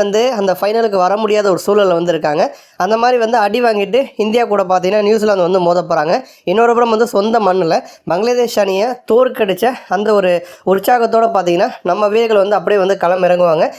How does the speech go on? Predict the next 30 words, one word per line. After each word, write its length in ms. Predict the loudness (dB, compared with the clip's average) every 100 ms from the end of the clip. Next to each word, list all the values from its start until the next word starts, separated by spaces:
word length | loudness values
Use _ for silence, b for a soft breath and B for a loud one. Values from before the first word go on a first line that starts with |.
| B -4
இப்போ 160 | 0 2
நியூசிலாந்து 400 | 0 2 2 2
அணியை 160 | 2 0
வந்து 180 | 0 -2 -2 0
மூணு 160 | 0 0
போட்டியிலையுமே 480 | 0 0 0 0 0
நம்ம 160 | 2 0
வந்து 140 | 0 0
தோற்கடிக்கணும். 540 | 0 0 0 0 -2 0
மூணுக்கு 300 | 2 2 0 2
ஜீரோ 180 | 2 2 2
அப்படிங்கிற 320 | 0 0 0 0
கணக்குல 320 | 0 2 0
வந்து 160 | 0 -2 B B -2
நியூசிலாந்து 460 | -2 0 0 0 0
தோற்கடிச்சிட்டோம் 580 | 0 -2 -4 -2 -2 -2
அப்படின்னா 260 | -2 -2 B B B
நியூசிலாந்து 480 | -2 0 0 -2 -2 0
தொடர் 220 | 0 0
முடிஞ்ச 240 | 0 0 0
பிறகு 260 | -2 0 -2 -4 -10 _ _ -6
அடுத்து 200 | -4 0 0
ஆஸ்திரேலிய 380 | 0 0 0 2 2
மண்ணில் 240 | 2 2
வந்து 140 | 2 0
டெஸ்ட் 200 | -2 -2 0
தொடர் 220 | 0 2 2
வந்து 160 | 2
நடக்க 220 | 2 0 -2
போகுது. 240 | -2 0